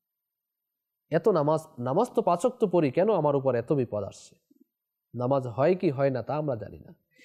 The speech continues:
ইবাদতের ওয়াস্তা দেই আমরা। কিন্তু আল্লাহর ওলিগণের এমন সিস্টেম ছিলেন না, তাদের সিস্টেম ছিল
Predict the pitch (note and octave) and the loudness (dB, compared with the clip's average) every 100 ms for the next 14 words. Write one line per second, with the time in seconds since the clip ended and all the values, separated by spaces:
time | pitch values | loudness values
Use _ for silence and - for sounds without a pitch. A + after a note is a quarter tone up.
0 | _ D3+ E3 F#3 F#3 F3+ C#3 D3 A3 C4 | _ 0 2 2 2 2 4 4 2 2
1 | A3+ A3+ F3+ C#3 G#2+ - _ _ _ _ | 4 4 4 0 -6 -12 _ _ _ _
2 | _ _ _ _ _ _ _ _ _ - | _ _ _ _ _ _ _ _ _ -4
3 | C#3+ C#3+ C3+ D3+ E3+ C#3+ F3+ A3+ A#3 A3 | 0 0 2 4 4 4 4 4 4 4
4 | E3+ - G#3+ C#4+ B3 G#3+ G3+ D#3 - C3 | 2 2 2 2 0 0 -2 -2 -2 -4
5 | G2+ F#2 - C3 F3+ F3 F3 - E3+ D3 | -4 -10 -4 0 2 2 0 0 -2 0
6 | D3+ C3+ | 0 0